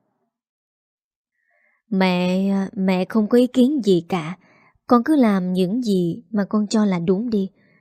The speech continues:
Mẹ tôn trọng quyết định của con và mong rằng con sẽ tìm được hạnh phúc mà đáng lý ra con phải có.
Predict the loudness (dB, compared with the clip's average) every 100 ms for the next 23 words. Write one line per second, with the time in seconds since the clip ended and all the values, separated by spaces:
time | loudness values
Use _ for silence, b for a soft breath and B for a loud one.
0 | _ -4 -2 2 2 2 0 -2 0 0
1 | 2 0 0 -4 -4 -2 -4 -4 b b
2 | b -8 -2 2 2 0 0 -2 -2 -2
3 | -2 0 0 2 0 0 -2 -4 -6 -2
4 | -2 -4 _ _ -8 -4 -2 -4 -2 0
5 | 0 -2 -4 -4 -6 -8 -8 -10 -8 -8
6 | -8